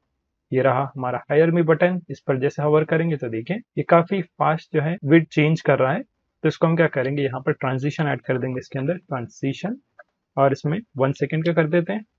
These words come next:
सेव, चेक कर लेते हैं। तो देखिए थोड़ा सा स्मूथ इफेक्ट हमको यहाँ पर देखने मिलेगा।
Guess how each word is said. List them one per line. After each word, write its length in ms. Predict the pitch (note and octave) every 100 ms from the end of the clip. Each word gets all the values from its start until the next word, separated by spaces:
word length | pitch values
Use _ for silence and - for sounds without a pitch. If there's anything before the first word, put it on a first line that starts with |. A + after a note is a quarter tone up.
| _ _ _ -
सेव, 200 | D#3 F#3 _ _ _ _ _ -
चेक 160 | C#3+
कर 100 | D#3+
लेते 260 | D#3 D#3+ F3+
हैं। 80 | F#3 _ _ _ _ _ _ _ _ _ _ _ _ _ _
तो 60 | E3
देखिए 300 | D3 C3 A2+ - _ F3
थोड़ा 220 | F#3+ F3+
सा 140 | G3
स्मूथ 360 | F#3 D#3+ E3+ E3+ -
इफेक्ट 340 | - D#3 -
हमको 240 | C#3+ C3+ D#3
यहाँ 220 | B2 B2
पर 120 | F3 F#3
देखने 340 | C3+ B2+ C3+
मिलेगा। 460 | B2 A#2+ A2+ A2+